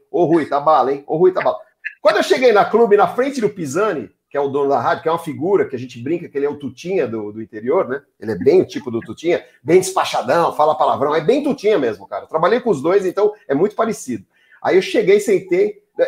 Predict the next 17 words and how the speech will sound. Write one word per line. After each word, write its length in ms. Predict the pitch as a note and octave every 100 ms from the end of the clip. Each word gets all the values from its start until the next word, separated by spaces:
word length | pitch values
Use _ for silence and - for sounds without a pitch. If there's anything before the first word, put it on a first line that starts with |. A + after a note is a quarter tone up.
| -
ele, 380 | - C3+ D3+ E3
a 120 | C3+
secretária 380 | C3 C#3+ C#3+ D#3
mandou 180 | D#3 D#3
eu 40 | D3
subir, 240 | D#3+ F3+
subi 260 | F3+ C#3+ D#3
e 20 |
tal, 220 | E3 E3
lá. 220 | E3+ F3 _ _
Aí 100 | B2+
cheguei, 440 | C3+ D#3+ E3 D#3 - -
"Ô, 120 | G3
ô, 360 | F#3 - F#3+ G#3+
Paulo, 200 | D#3+ D3
tudo 180 | D#3+ D#3+
bem? 380 | F#3 F#3+ -